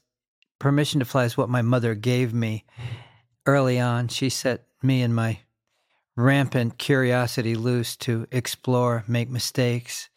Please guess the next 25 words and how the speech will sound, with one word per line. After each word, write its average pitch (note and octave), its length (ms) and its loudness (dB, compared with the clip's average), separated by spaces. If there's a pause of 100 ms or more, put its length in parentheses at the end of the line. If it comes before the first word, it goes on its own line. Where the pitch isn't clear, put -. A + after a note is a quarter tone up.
(420)
And B2+ 320 2
when B2 180 2
I B2 140 2
did D#3+ 320 0
make B2+ 160 0
mistakes, A2+ 460 -4
she C3 160 -2
did A#2+ 200 0
not B2+ 480 0
rescue A#2+ 580 -2
me. G#2 280 -12 (420)
<laughs> - 120 -2 (560)
Instead, D3 560 2
she D#3 240 2
convinced C#3 720 0
me G#2+ 300 -2
that B2 160 2
I A#2 120 2
could A#2 320 -4
rescue A#2+ 460 0
myself. A2+ 640 -2 (880)
I D3+ 100 6
fell D3 280 2
for - 180 -4
that. F#2 320 -6